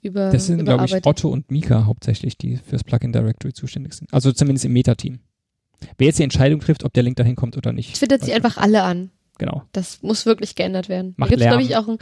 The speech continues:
Speaker 1: da gibt's, glaub ich, auch ein Ticket für. Definitiv. Da hab ich, glaub ich, sogar ein Ticket für geschrieben oder danach gesucht. Ich glaub, es gibt ein Ticket dafür. Ja.
Speaker 2: Kannst du ja auch mal kommentieren.
Speaker 1: Genau, also ein bisschen Lärm machen, damit der Link da wieder reinkommt. Ganz wichtig.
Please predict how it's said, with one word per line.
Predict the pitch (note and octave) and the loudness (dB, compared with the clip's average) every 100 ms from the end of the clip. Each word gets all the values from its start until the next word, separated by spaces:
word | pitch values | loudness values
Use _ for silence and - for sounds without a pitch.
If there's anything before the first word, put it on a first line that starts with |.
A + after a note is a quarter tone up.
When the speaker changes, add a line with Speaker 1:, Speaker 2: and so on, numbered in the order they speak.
| - - | -10 -8
Speaker 1:
da | - | 2
gibt's, | B3 C4+ | 2 4
glaub | C4+ | 0
ich, | A3+ | 0
auch | |
ein | A3+ | -2
Ticket | A3 B3 A3+ - | -2 -2 -2 -2
für. | F#3 F3+ F#3 _ _ _ _ _ G3 | -2 -2 -4 _ _ _ _ _ -4
Definitiv. | G3 F#3+ - F3+ - _ _ _ _ _ _ _ _ _ _ _ | -2 -6 -6 -12 -12 _ _ _ _ _ _ _ _ _ _ _
Da | F#3+ | 0
hab | A3 | 0
ich, | A#3 | 2
glaub | A#3 | 0
ich, | - | 0
sogar | G#3+ G3+ | -2 -2
ein | |
Ticket | A3 A3+ A3 | -2 -4 -4
für | F#3 | -4
geschrieben | G3 - B3 C#4+ | -6 -4 -2 2
oder | C#4 | 2
danach | A#3 A3 A3 | 2 0 0
gesucht. | A3 G#3 - | -2 -4 -6
Ich | G3 | -4
glaub, | G3+ | -2
es | A3+ | -2
gibt | - - | -6 -8
ein | F#3+ | -8
Ticket | F3+ F3 F#3+ | -6 -8 -10
dafür. | - G3 F#3 _ _ - - - - | -12 -14 -14 _ _ -20 -20 -20 -10
Ja. | G3+ _ _ - | -10 _ _ -2
Speaker 2:
Kannst | A#3+ A3+ D3 | 2 4 4
du | |
ja | B2+ | 2
auch | |
mal | A#2+ | 0
kommentieren. | A2+ G#2+ - B2+ - _ _ _ _ _ _ _ _ _ | -2 -4 -6 -10 -12 _ _ _ _ _ _ _ _ _
Speaker 1:
Genau, | A3+ G#3+ | 0 2
also | F#3+ G3+ | 4 4
ein | |
bisschen | B3 C4+ | 4 4
Lärm | A3 A3 | 4 4
machen, | A3 A3 G#3+ | 2 0 0
damit | G#3 G#3 | 0 0
der | G3+ | 2
Link | A#3+ | 2
da | A3+ | 0
wieder | G3+ G3+ | -4 0
reinkommt. | G3+ A3 G#3 G#3+ | -2 -2 -6 -6
Ganz | - G3 G#3+ | -6 -4 -4
wichtig. | - - | -8 -14